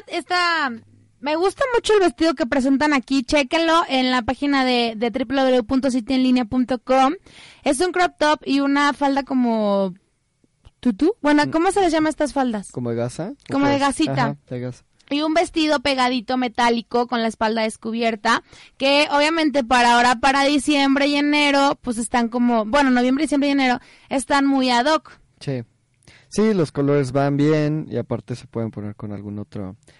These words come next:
Speaker 2: algún abriguito o, o pashmina que les ayude a protegerse un
Speaker 1: Ándale,
Speaker 2: poquito más.
Speaker 1: es de Dress to Impress,
Speaker 2: Impress.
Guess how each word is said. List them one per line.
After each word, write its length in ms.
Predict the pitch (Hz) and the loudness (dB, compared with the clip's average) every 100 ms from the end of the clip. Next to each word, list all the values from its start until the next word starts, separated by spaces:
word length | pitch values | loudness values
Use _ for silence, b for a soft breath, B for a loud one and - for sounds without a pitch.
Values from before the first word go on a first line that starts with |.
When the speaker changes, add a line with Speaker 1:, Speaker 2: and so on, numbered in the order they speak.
| b - | b -10
Speaker 2:
algún 280 | 113 120 123 | -6 -2 -2
abriguito 1000 | 123 123 110 120 110 - 117 95 95 110 - | -2 -2 -4 -6 -6 -4 -4 -4 -6 -14 -14
o, 340 | 101 92 101 131 - - | -12 -12 -14 -18 -20 -20
o 120 | 107 | -14
pashmina 560 | 113 110 113 110 107 | -12 -10 -8 -8 -10
que 100 | - | -14
les 180 | 95 - | -16 -14
ayude 200 | 101 107 | -12 -10
a 20 | |
protegerse 540 | 101 113 101 - - 226 | -10 -10 -10 -12 -10 -4
un 40 | |
Speaker 1:
Ándale, 500 | 240 233 233 226 240 | -4 -2 -4 -4 -6
Speaker 2:
poquito 120 | - | -8
más. 100 | 277 | -8
Speaker 1:
es 140 | 294 233 | -8 -10
de 260 | 294 320 - | -10 -10 -12
Dress 340 | 262 277 302 _ | -10 -10 -12 _
to 380 | 285 302 320 - - | -14 -12 -14 -18 -14
Impress, 400 | 285 277 269 269 | -6 -4 -2 -2
Speaker 2:
Impress. 360 | 330 - - | -4 -8 -18